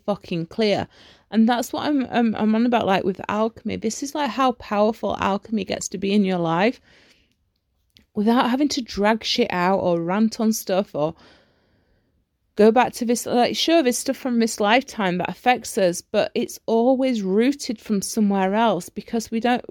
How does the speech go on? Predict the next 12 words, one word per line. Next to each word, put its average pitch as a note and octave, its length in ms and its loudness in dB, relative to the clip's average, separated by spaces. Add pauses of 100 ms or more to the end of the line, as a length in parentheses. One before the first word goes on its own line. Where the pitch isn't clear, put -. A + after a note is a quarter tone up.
you A3+ 120 0
know, A3 40 -6 (380)
we, A3 280 2 (840)
the G3+ 100 -6
whole A#3+ 560 2 (1040)
concept B3 760 0 (100)
of A#3 260 0
the A3+ 80 -2
multidimensional G3+ 960 -2
shadow, G#3+ 420 0
which - 200 -2
I A3 180 2